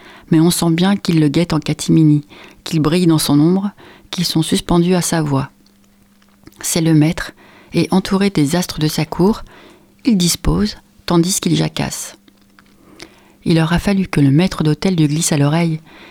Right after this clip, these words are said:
Il y a un de vos jeunes confrères ici aujourd'hui, monsieur. » Il se tourna vers moi, me scruta un bref instant où je me sentis radiographiée jusqu'en mes plus intimes médiocrités,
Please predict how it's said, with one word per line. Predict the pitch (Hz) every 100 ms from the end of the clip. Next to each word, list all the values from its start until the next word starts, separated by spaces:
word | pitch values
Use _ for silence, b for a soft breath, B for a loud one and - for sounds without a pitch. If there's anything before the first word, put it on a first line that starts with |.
| B _
Il | 175 175
y |
a | 180
un |
de | 175
vos | 160 160
jeunes | 160 175
confrères | - 165 180 156
ici | 147 - 170
aujourd'hui, | 151 156 147
monsieur. » | 147 143 - 143 - - _ b b b b b b
Il | - 147
se | 135
tourna | - 208 208
vers | 170 151
moi, | 139 143 196 b b b b -
me | 151
scruta | 156 - 214 196
un | 165
bref | 139 196 190
instant | 175 - 220 226
où |
je | 170
me | 165 165
sentis | - 175 - 160
radiographiée | 147 180 180 170 165 - 190 165
jusqu'en | 156 160
mes | 160 151
plus | - 151
intimes | 185 - 185
médiocrités, | 165 170 175 - 147 175